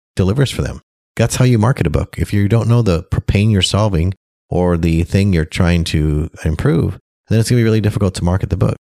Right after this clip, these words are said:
So is it, for example, is your book for every middle class person, or is it for a certain sect? Is it for small businesses or large? The more precise you get, the easier it is to narrow down and target the messaging. And what problem is it solving? If you're not certain the problem it solves,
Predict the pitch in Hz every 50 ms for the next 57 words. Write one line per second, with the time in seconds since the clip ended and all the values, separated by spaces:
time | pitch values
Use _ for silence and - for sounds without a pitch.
0 | _ _ - - - 101 92 76 80 92 87 85 - - - 101 95 90 110 101
1 | 92 95 90 67 58 92 90 90 90 90 85 78 80 - 95 92 - - - -
2 | 87 82 80 80 78 76 71 - - - 82 87 90 101 113 120 117 123 120 123
3 | 123 - - 123 127 131 123 - - - - 135 131 - - 139 147 143 _ _
4 | _ _ - - - 117 120 117 110 110 - 110 113 117 - - 117 113 113 110
5 | - - - - - _ - - 85 85 85 92 82 - - 90 90 85 78 80
6 | 85 - - - - - - 95 92 92 98 98 104 107 107 117 120 120 131 143
7 | 147 131 - 123 131 139 147 135 - - - - - - - _ _ _ _ _
8 | - - 101 110 120 127 - - 135 120 117 101 104 - - 104 92 90 80 73
9 | - - 76 85 90 87 92 85 85 78 78 80 - - - 85 85 90 95 95
10 | 80 71 73 76 73 78 - - 80 80 85 82 - - 82 87 87 - - -
11 | 82 80 - _ _ _ _ _ _ - 85 82 85 98 107 107 - - - 82
12 | 82 85 80 80 78 - - - - - 73 73 73 - - _ _ _ _ _
13 | - - - - 113 117 127 127 117 - - - 120 98 87 90 82 76 - -
14 | - 80 78 78 - - - 80 73 71 76 85 92 -